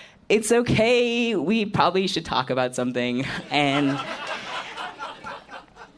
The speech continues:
and the next day is when I spell that scientific name wrong. And so things started out a little bit rocky,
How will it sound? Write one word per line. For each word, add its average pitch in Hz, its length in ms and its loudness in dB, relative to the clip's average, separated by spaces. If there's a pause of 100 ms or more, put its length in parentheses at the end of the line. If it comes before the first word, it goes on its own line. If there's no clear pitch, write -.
(160)
and 180 160 4
the 180 80 6
next 185 320 0
day 127 360 4 (240)
is 131 180 4
when 131 120 6
I 123 80 2
spell 110 240 2
that 95 180 -2
scientific 90 460 -4
name 90 280 -4
wrong. - 240 -8 (1500)
And 160 120 4
so 170 200 6
things 180 240 2
started 123 260 4
out 98 100 2
a 101 60 -2
little 95 220 -2
bit 90 120 -8
rocky, - 480 -6